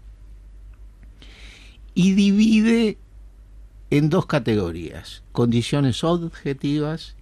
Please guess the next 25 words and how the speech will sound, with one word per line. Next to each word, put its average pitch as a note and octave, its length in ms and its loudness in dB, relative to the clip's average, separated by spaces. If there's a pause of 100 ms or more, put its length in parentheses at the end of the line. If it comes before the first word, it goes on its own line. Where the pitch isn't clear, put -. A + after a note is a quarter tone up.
(140)
y A#2 140 -4
condiciones A#2+ 680 0
subjetivas. F#2 1400 -4 (800)
Dice A2 440 0
que B2+ 140 0
el B2+ 140 2
nivel B2 420 2
de B2+ 100 2
las, C3+ 180 -2 (180)
las A2 200 -2
condiciones A#2+ 880 -2
subjetivas C3+ 1040 -6
pasan C#3 440 -4
por B2 200 -2
el G#2 160 0
nivel A2 440 2 (240)
de B2+ 240 0
organización C3+ 1200 0 (360)
y D3 200 2
de D3 180 2
conciencia C3+ 1080 0
que F#2+ 160 -2
tiene G#2 840 0
la A#2 200 -2
gente B2+ 560 -4